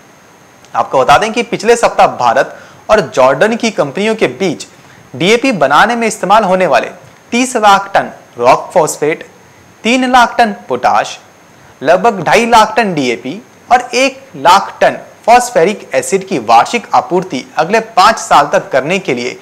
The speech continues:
एक दीर्घकालिक समझौते पर हस्ताक्षर किए गए थे। भारत ने बहुत पहले से खरीफ सत्र के लिए आवश्यक तीस प्रतिशत डाई अमोनियम फॉस्फेट यानी कि डीएपी, डीएपी का इंतजाम कर लिया था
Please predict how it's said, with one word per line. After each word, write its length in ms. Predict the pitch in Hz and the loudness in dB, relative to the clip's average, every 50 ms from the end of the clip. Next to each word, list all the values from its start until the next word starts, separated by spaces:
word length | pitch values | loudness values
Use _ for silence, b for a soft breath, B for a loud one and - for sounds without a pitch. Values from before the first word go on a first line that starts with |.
| B B B B B B | B B B B B B
एक 220 | 214 240 240 - - 127 113 | 0 0 2 0 -6 -6 -2
दीर्घकालिक 680 | 135 175 214 220 202 226 - - 151 131 156 170 170 | 0 0 0 0 -2 -4 0 2 2 2 0 -2 -4
समझौते 600 | - - 147 127 123 117 123 120 127 - 214 220 | -4 -4 -6 -4 -4 -2 -2 -2 0 2 0 0
पर 200 | - - 175 196 - - - | 2 2 0 -2 -2 -4 -6
हस्ताक्षर 520 | 151 147 - - 139 - - - - 185 | -6 -4 0 2 2 2 2 -2 -6 -6
किए 260 | 180 - - 180 151 123 | -6 -4 -2 -2 -2 0
गए 160 | 117 117 113 | -2 -4 -4
थे। 140 | 110 131 127 - - - _ _ B B B B B B B B B B B B B - 110 | -4 -8 -14 -14 -16 -20 _ _ B B B B B B B B B B B B B -12 -4
भारत 400 | 101 107 117 135 190 226 226 - | 0 2 4 4 4 2 0 0
ने 180 | 190 202 226 220 | 0 0 0 0
बहुत 340 | 180 143 127 165 - - - | -2 -2 -2 -2 -2 0 2
पहले 200 | 185 180 202 220 208 | 2 2 2 2 0
से 160 | - 143 113 - - - - - - _ _ - | -2 -6 -8 -8 -10 -16 -20 -20 -20 _ _ -4
खरीफ 280 | - 165 196 247 254 | -2 0 0 0 0
सत्र 340 | 254 - 226 202 202 240 220 | 0 -2 -2 0 0 0 0
के 140 | 208 - 220 | 0 0 0
लिए 180 | 214 226 - - 135 | 0 -2 0 2 2
आवश्यक 480 | 135 139 165 180 - - 180 - - - - - | 2 4 2 0 0 -2 -2 -2 -4 -10 -10 -4
तीस 220 | 226 247 254 - | -4 -4 -4 -4
प्रतिशत 600 | - 196 170 - 208 196 - - 131 113 - B B B B B B B B 123 | -6 -6 -4 -2 -4 -2 0 -2 -4 -4 -4 B B B B B B B B -18
डाई 420 | 113 107 123 135 170 233 262 269 254 - | -2 2 2 4 4 2 0 -4 -4 -4
अमोनियम 440 | - 143 139 143 151 180 226 240 208 | -4 -2 0 0 0 0 0 -2 -2
फॉस्फेट 540 | 175 - 185 196 196 - - 143 127 127 - - - | 0 2 2 2 2 2 -2 -2 -4 -4 -8 -8 -2
यानी 240 | 151 196 226 247 269 | 0 2 2 2 0
कि 140 | 269 285 254 | 0 -2 -2
डीएपी, 480 | 190 156 196 214 208 160 - - 117 - - - _ - | 0 -2 0 0 0 0 0 -4 -10 -16 -18 -20 _ -20
डीएपी 460 | 127 117 135 147 165 180 180 247 240 | -12 -8 -2 -2 0 0 0 -2 -2
का 100 | - 254 | -2 0
इंतजाम 440 | 220 165 139 117 110 117 120 170 190 | 0 0 -2 0 0 0 0 -2 -2
कर 180 | 196 - 214 175 | 0 0 0 0
लिया 220 | 143 127 120 113 | 2 0 -2 -2
था 220 | 107 - 120 - | -2 -4 -8 -10